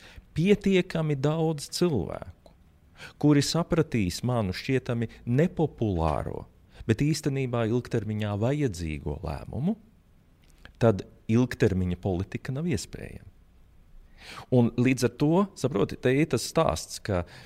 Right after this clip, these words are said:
principā atkal tas ir mūsu kā sabiedrības locekļu galvenais uzdevums. Kopt sevī,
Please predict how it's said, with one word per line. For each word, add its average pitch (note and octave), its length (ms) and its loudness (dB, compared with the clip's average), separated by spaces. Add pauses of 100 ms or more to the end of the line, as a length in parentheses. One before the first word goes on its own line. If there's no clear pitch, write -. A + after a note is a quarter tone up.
(140)
principā B2+ 760 2
atkal - 400 0
tas - 240 -4
ir A2+ 120 0
mūsu C3+ 340 -2
kā C3 160 0
sabiedrības B2+ 580 -2
locekļu B2+ 380 0
galvenais A2 420 -2
uzdevums. - 540 -12 (340)
Kopt D#3+ 560 4
sevī, E2 560 -2